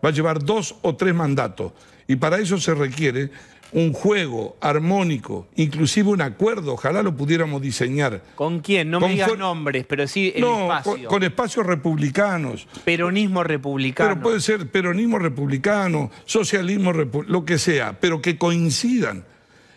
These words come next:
Speaker 1: en que la Argentina necesita... Mira, la ocde, ¿sabe qué ha dicho?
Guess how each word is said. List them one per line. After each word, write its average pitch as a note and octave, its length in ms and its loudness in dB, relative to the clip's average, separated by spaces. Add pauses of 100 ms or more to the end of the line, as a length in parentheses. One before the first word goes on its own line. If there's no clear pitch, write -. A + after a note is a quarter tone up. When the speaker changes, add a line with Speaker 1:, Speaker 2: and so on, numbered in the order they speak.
(100)
Speaker 1:
en F3 220 2
que D#3+ 160 2
la D#3+ 160 0
Argentina D3+ 580 0
necesita... D#3 640 0 (360)
Mira, D#3 240 2
la E3 160 2
ocde, D#3+ 400 -2
¿sabe E3+ 280 -2
qué D3 80 0
ha E3+ 60 2
dicho? C3 440 -2